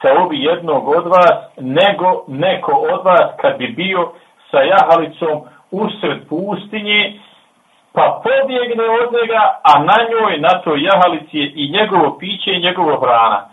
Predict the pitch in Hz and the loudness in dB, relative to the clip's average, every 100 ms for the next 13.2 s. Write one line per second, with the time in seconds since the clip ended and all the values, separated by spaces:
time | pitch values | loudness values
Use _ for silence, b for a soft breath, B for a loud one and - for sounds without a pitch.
0 | b 139 139 185 170 135 127 120 110 104 | b -4 -2 0 0 2 2 2 0 -4
1 | b b b b _ _ _ 160 180 196 | b b b b _ _ _ -2 0 2
2 | 196 160 - 135 127 226 107 190 - _ | 0 -2 -4 -4 -4 -4 -2 -4 -4 _
3 | _ _ _ _ _ _ - - 131 - | _ _ _ _ _ _ 4 4 4 -2
4 | 156 151 147 135 127 127 - 156 143 127 | -2 2 2 2 -2 -8 -10 -6 -6 -4
5 | 127 120 123 120 113 - _ _ _ _ | -4 -4 -4 -4 -6 -12 _ _ _ _
6 | 117 107 113 120 120 117 120 _ _ _ | -6 2 4 4 2 -2 -12 _ _ _
7 | _ _ _ _ _ _ _ _ _ _ | _ _ _ _ _ _ _ _ _ _
8 | _ _ _ _ _ - 117 123 117 110 | _ _ _ _ _ -12 -4 -2 -2 -6
9 | - _ _ _ _ _ _ _ _ _ | -14 _ _ _ _ _ _ _ _ _
10 | - 151 147 139 113 107 98 101 104 110 | -10 -8 -4 -4 -4 -4 -2 -2 -4 -10
11 | _ _ _ _ 143 131 - - 131 120 | _ _ _ _ -8 -8 -8 -6 0 0
12 | 107 104 95 - _ - 151 147 - - | 2 2 0 -2 _ -6 -4 -4 -12 -6
13 | 110 | -6